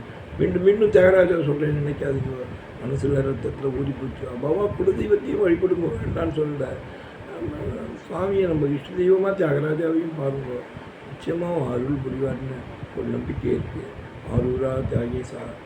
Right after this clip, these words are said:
நிலைபெறுமாறு எண்ணுதியேல் நெஞ்சே நீ வா நித்தமும் பிரானுடைய கோயில் புக்கு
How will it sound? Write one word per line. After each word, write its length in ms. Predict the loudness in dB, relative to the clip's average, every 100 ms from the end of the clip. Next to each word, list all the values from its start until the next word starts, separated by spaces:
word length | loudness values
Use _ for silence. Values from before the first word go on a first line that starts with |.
| -18 -16 -16 -16 -16 -16 -8
நிலைபெறுமாறு 760 | 2 4 6 6 6 4 6 8
எண்ணுதியேல் 680 | 8 6 4 6 8 8 6
நெஞ்சே 320 | 4 4 8 8
நீ 140 | 6 4
வா 180 | 6 6
நித்தமும் 540 | 4 0 0 0 0
பிரானுடைய 580 | 2 4 4 4 4 4 6
கோயில் 360 | 6 6 4 0
புக்கு 320 | -2 0